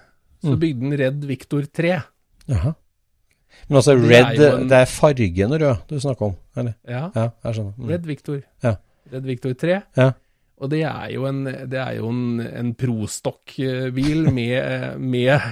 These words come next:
Speaker 1: et ombygd, eh, karosseri da.
Speaker 2: Ja.
Speaker 1: Et, eh, et Victor-karosseri, men da har han bygd den om til todørs.
Speaker 2: Ja.
Speaker 1: Den har jo blitt enormt tøffete, den bilen. <laughs>
Speaker 2: Ja, hva? <laughs>
Speaker 1: Og den, den har han jo da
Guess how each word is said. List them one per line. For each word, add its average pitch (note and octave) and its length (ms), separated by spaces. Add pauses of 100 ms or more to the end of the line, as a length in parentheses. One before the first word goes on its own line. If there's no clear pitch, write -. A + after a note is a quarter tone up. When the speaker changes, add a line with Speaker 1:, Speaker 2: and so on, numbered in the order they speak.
Speaker 1:
et - 380 (580)
ombygd, C3+ 720 (400)
eh, B2+ 260
karosseri B2+ 480
da. D3 160 (260)
Speaker 2:
Ja. A#2+ 200
Speaker 1:
Et, - 220
eh, A#2+ 420 (440)
et C3+ 120
Victor-karosseri, A#2 680
men C#3+ 140
da C3 100
har C3 80
han D3+ 80
bygd D3 200
den A#2 60
om A2+ 100
til D#3 100
todørs. C3+ 680 (300)
Speaker 2:
Ja. B2 120
Speaker 1:
Den C3 160
har C3 80
jo C3+ 80
blitt E3+ 260
enormt A3+ 600
tøffete, B2 420
den B2+ 160
bilen. D3+ 260 (160)
<laughs> - 160
Speaker 2:
Ja, A2 160
hva? D3+ 160 (380)
<laughs> C#4 100 (1700)
Speaker 1:
Og D3 140
den, D#3+ 420 (260)
den D3 380
har C3 260
han C#3 100
jo C#3+ 120
da C3 340